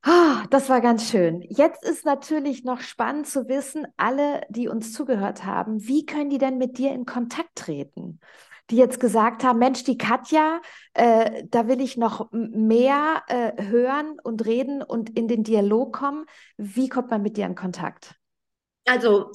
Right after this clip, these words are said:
Speaker 2: am leichtesten vielleicht kann man mich über LinkedIn finden. Da bin ich ja auch
Speaker 1: Mhm.
Speaker 2: recht aktiv, unter anderem auch zu E-S-G-Themen. Und, äh, da unter Katja Rieger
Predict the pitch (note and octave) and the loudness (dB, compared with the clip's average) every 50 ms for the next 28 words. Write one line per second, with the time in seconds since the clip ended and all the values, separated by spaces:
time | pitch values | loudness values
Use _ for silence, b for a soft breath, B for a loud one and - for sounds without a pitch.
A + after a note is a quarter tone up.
0 | - - G#3 G#3+ G3+ G3 F#3 F3 E3+ - E3 F3+ B3 D4 - - - D4+ - - | -4 -2 -2 0 0 -2 -2 -4 -4 -4 0 0 0 0 -2 -6 -8 -8 -6 -8
1 | D#4+ - - C4 B3 A3+ G#3+ - - A3+ A3 G#3+ G#3 G#3 G3+ - F#3+ E3 D#3 D3+ | -10 -8 -4 -2 -4 -4 -4 -4 -2 0 2 2 2 0 0 0 -2 0 0 0
2 | D#3+ F#3 A#3+ - - E4+ E4 E4 - - F4 F4 F#4 F#4 - E4+ E4+ E4+ C4+ B3 | 0 0 0 -2 -4 -8 -8 -8 -8 -2 2 2 2 2 0 -4 -4 -2 -2 -2
3 | - G3+ F3+ F3 E3+ - E3+ E3 F#3+ F#3 F3 - - - - _ _ _ - - | -2 -2 -2 -2 -2 -2 -2 -2 -2 -4 -6 -6 -10 -18 -20 _ _ _ -10 -4
4 | D4 G4 A#4 - - A#3+ B3 - - - C3 F3 F#3+ A3 A#3+ A#3+ A#3 A#3 C#4 C#4 | -4 -4 -4 -4 -4 -4 -4 -2 -2 -4 -2 0 -2 -2 -2 -2 -2 -2 -4 -4
5 | - - - - G#3 A#3 A#3+ B3 A#3+ - - A3+ A3+ A3+ A3 - A#3 A#3 A#3+ A#3+ | -4 -6 -2 0 2 4 4 2 0 -2 -4 -4 -4 -4 -4 -2 -2 0 0 0
6 | C4 C#4 D#4+ F#4 B B B B B B B B B B B B B B _ - | 0 -2 -4 -8 B B B B B B B B B B B B B B _ 2
7 | B3 B3 B3 A#3+ A#3 A3+ A3+ A3 A#3 - - G#3+ G3 G3 G3 - - F#3 F#3 G3 | 4 6 6 6 6 4 0 -4 -4 0 2 2 2 2 0 0 0 2 4 4
8 | G#3 G#3 G#3 G3+ - F#3 F3+ F3+ - G3+ F3+ F#3 - F#3+ F3 D#3+ D3+ - _ _ | 2 2 0 -2 -2 -2 -4 -4 -4 -6 -6 -4 -4 -4 -4 -4 -8 -12 _ _
9 | - D3 D#3+ F#3 G#3 A3 A3 D4 D#4 E4+ G4+ G4+ | -10 -4 0 2 2 2 2 2 2 2 2 0